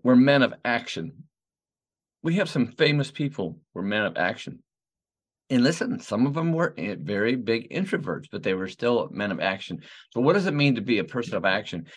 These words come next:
It means, listen, stepping into that place where you might not wanna go. Why don't you wanna go there? Most of it is fear of rejection,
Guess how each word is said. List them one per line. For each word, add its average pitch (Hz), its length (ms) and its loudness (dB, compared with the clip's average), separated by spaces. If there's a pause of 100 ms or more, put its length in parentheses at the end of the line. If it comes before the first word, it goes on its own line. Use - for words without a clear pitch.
(220)
It - 80 -4
means, 139 300 4 (240)
listen, 147 260 -2
stepping 160 360 0
into 147 220 2
that 107 180 2
place 107 360 -2
where 104 80 0
you 104 120 0
might 117 320 4
not 123 180 2
wanna 107 200 2
go. 90 320 0 (1300)
Why 101 320 2
don't 143 280 6
you 139 100 4
wanna 131 220 4
go 123 180 -2
there? 87 280 -10 (600)
Most 131 320 2
of 120 100 -2
it 110 60 0
is 104 100 -4
fear 127 220 2
of 113 80 0
rejection, 123 600 -2